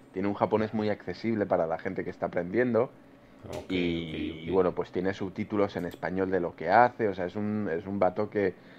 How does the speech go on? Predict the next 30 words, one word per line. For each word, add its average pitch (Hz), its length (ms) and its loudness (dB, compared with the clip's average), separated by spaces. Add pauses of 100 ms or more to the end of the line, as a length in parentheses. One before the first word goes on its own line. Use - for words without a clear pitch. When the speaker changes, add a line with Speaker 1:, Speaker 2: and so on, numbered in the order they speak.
(140)
Speaker 1:
se - 100 -4
esfuerza 101 480 0
para 107 220 2
que 101 100 -2
los 92 180 -2
estudiantes 98 600 -2
de 113 80 0
japonés 101 600 -4 (280)
entiendan 98 500 0
el 101 140 2
material 90 480 0
que 107 100 -4
él 95 80 0
está 90 240 -6
sacando. - 400 -10 (800)
Speaker 2:
Ok, 80 80 -14 (240)
ok, - 80 -14 (140)
ok. - 80 -12 (1400)
Speaker 1:
Pues 92 400 -6
Speaker 2:
Uh. - 60 -6
Speaker 1:
por 87 120 -4
eso 90 260 0
lo 90 140 0
tiene 87 260 -4
en 87 80 -4
el 85 160 -4
canal 85 460 -2
como, 82 520 -4
como 76 220 -8
recomendados. 80 680 -8